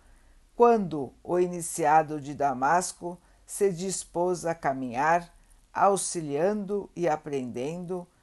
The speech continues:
no sacrifício das próprias energias à exaltação do bem. As mãos, tanto quanto o conjunto de instrumentos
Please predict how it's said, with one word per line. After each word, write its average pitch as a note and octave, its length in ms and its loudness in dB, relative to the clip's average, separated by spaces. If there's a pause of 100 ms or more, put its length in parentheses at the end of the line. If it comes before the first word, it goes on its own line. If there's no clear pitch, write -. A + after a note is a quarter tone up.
(160)
no F3+ 160 -8
sacrifício E3+ 880 -6
das C#3+ 260 -6
próprias F3 640 -2
energias C#3+ 960 -4 (340)
à E3 260 4
exaltação D#3+ 1000 -4
do D3 140 -12
bem. - 340 -12 (920)
As C3+ 320 -4
mãos, D3+ 600 -8 (500)
tanto G3+ 420 -2
quanto D#3+ 520 -4
o - 20 -8
conjunto E3 720 -10
de E3 160 -4
instrumentos E3+ 1080 -6